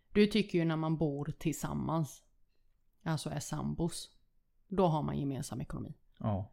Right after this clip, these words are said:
Speaker 1: För då är man
Speaker 2: Eller då
Speaker 1: ett
Speaker 2: tycker jag att man,
Speaker 1: hushåll.
Speaker 2: jag tycker man ska ha gemensam ekonomi då.
Speaker 1: Mm.
Speaker 2: Att delar man tak, då, då, då delar man på allt.
Speaker 1: Ja.
Speaker 2: Men det viktiga där är såklart kommunikationen.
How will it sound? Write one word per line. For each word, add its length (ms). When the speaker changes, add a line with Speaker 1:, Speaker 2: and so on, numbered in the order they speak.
Speaker 1:
För 120
då 60
är 40
man 100
Speaker 2:
Eller 100
då 60
Speaker 1:
ett 60
Speaker 2:
tycker 280
jag 100
att 140
man, 100
Speaker 1:
hushåll. 120
Speaker 2:
jag 140
tycker 260
man 160
ska 240
ha 480
gemensam 440
ekonomi 340
då. 300
Speaker 1:
Mm. 200
Speaker 2:
Att 140
delar 220
man 160
tak, 420
då, 200
då, 140
då 160
delar 240
man 160
på 80
allt. 400
Speaker 1:
Ja. 180
Speaker 2:
Men 260
det 100
viktiga 340
där 160
är 200
såklart 440
kommunikationen. 760